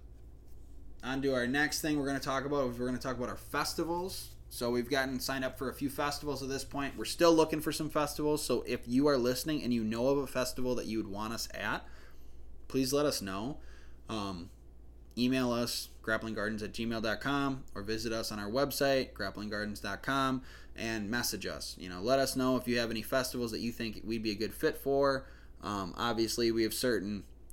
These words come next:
ideas of what we're looking for, but at the same time, we would love some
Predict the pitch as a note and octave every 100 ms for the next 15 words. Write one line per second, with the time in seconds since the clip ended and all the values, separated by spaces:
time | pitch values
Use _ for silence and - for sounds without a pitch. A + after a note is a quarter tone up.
0 | - B2+ B2+ B2 A#2 A#2 D2+ F#2+ D3 F3
1 | E3+ E3 - F3 D#3+ C3 A2 G#2+ - B2+
2 | A#2 A#2 A#2+ B2+ C#3 - - - - -
3 | - - - - - B2 C3 B2+ B2+ B2
4 | A2+ A#2+ A#2+ A#2 G#2+ - - - A2